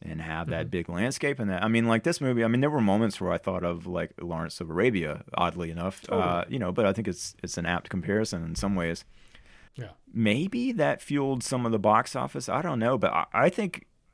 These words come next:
Speaker 1: I mean, that's kind of a marvel to me. I kind of love the fact that it <laughs> made that much money because of just how demanding this movie is, really, to sit through.
Speaker 2: Yeah.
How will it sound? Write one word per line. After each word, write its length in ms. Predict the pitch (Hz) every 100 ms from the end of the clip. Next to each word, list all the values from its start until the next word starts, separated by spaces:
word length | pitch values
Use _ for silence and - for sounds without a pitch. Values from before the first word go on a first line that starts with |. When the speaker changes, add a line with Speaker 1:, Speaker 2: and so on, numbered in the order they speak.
| -
Speaker 1:
I 40 |
mean, 160 | 113 107
that's 200 | 123 -
kind 160 | 185 170
of 60 |
a 60 | 107
marvel 380 | 90 95 120 104
to 100 | 78
me. 140 | 82
I 80 | 82
kind 240 | - 120 135
of 140 | 90
love 460 | 90 85 92 101 92
the 100 | 85
fact 380 | - 87 87 90
that 100 | 92
it 80 |
<laughs> 180 | 123 -
made 120 | 180
that 200 | - -
much 240 | - 104 - 123 -
money 160 | 98
because 380 | 95 101 117 104
of 200 | 107 92 - - - - - -
just 420 | 123 131 135 -
how 480 | 101 98 101 95 92 92
demanding 540 | 92 98 101 131 127 90
this 180 | 85 -
movie 400 | 98 98 87 90
is, 280 | 123 101 85
really, 440 | 90 90 90 - -
to 100 | -
sit 300 | - 117 -
through. 200 | 110 87
Speaker 2:
Yeah. 160 | 127